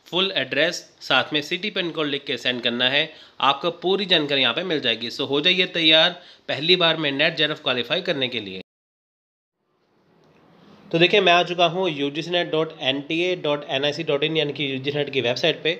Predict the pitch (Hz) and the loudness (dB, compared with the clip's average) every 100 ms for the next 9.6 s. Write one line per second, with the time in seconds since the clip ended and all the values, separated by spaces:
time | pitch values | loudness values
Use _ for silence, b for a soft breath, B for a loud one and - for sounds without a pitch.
0 | - B B B B - 127 139 143 139 | -8 B B B B -2 -2 0 -2 0
1 | 151 147 147 135 147 - 135 139 139 135 | 0 0 0 -2 -6 -2 0 0 0 -2
2 | 135 131 165 - B B B 143 160 202 | -2 -4 -8 -14 B B B 4 4 4
3 | 196 170 185 175 147 139 151 160 156 170 | 2 0 0 0 2 0 0 0 0 0
4 | 151 165 160 147 147 175 - - B B | 0 -2 0 0 0 0 -4 -20 B B
5 | B B 151 196 190 196 202 208 185 151 | B B 2 2 4 4 4 4 0 0
6 | 131 156 165 - _ _ 147 160 156 151 | -2 -2 -8 -20 _ _ -6 -6 -4 -8
7 | 147 127 101 - - - - - 120 139 | -6 -6 -6 -12 -20 -20 -18 -8 0 0
8 | 135 131 120 120 123 143 151 147 - - | 0 -2 -2 -4 -2 0 -2 -4 -18 -20
9 | B B B - 117 127 | B B B -8 -4 -2